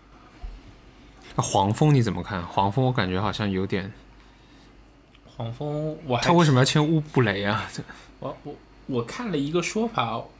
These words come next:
Speaker 2: 就是我个人比较认同的是说，因为黄蜂是那种打小球、打快的嘛。
Speaker 1: 嗯，打快。
Speaker 2: 就乌布雷这种，你不适合打那种
Speaker 1: 锋线可以偷点。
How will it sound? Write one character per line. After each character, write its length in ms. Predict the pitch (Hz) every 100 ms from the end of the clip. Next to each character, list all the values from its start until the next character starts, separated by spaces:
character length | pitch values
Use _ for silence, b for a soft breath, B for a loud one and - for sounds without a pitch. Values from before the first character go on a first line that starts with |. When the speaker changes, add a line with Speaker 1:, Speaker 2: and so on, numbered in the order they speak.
| - - - -
Speaker 2:
就 140 | - 143
是 360 | - 131 127
我 200 | 127 120
个 200 | 117 180
人 200 | 139 135
比 100 | 127
较 120 | 117 131
认 220 | 147 127
同 160 | 123
的 100 | 120
是 200 | 120 -
说， 380 | 123 - 123 127
因 100 | 143
为 80 | 135
黄 240 | 123 113 120
蜂 140 | 135
是 140 | - 135
那 100 | 117
种 120 | 113 123 123
打 240 | 117 123 -
小 220 | - 107
球、 280 | - 107 120 - -
打 140 | 107
快 320 | - 117 120 131
的 80 |
嘛。 80 | - -
Speaker 1:
嗯， 60 |
打 100 | 190
快。 280 | 185 110 92 - - -
Speaker 2:
就 140 | -
乌 220 | 139 151 151
布 140 | 143
雷 180 | 127 123
这 60 |
种， 200 | 131 123 117 - - -
你 180 | 123 117 - -
不 80 | 127
适 160 | 120 143
合 160 | 120
打 220 | 117 113 120
那 60 |
种 80 | 120
Speaker 1:
锋 180 | 120 127
线 280 | 123 131 104
可 100 | 110
以 60 |
偷 280 | 104 - 117
点。 200 | 113 107